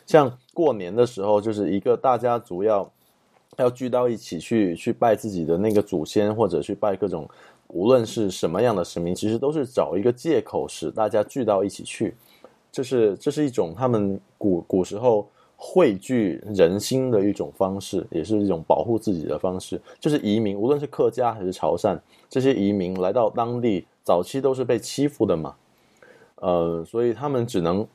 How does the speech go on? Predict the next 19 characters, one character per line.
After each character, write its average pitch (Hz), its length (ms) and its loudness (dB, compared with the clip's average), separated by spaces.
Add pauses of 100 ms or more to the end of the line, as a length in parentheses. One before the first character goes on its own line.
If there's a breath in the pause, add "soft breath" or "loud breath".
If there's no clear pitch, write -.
(180)
抱 123 240 2
在， 104 280 0 (120)
抱 127 160 4
在 113 160 0
一 110 160 -4
起 90 340 -2
去， 101 460 2
去 90 600 0 (240)
对 123 160 0
抗 110 240 -4
那 110 120 -4
些 104 120 0
来 90 120 2
欺 120 240 -2
负 95 100 -2
他 90 180 -4
们 82 160 -6
的 78 120 -2
人， - 180 -4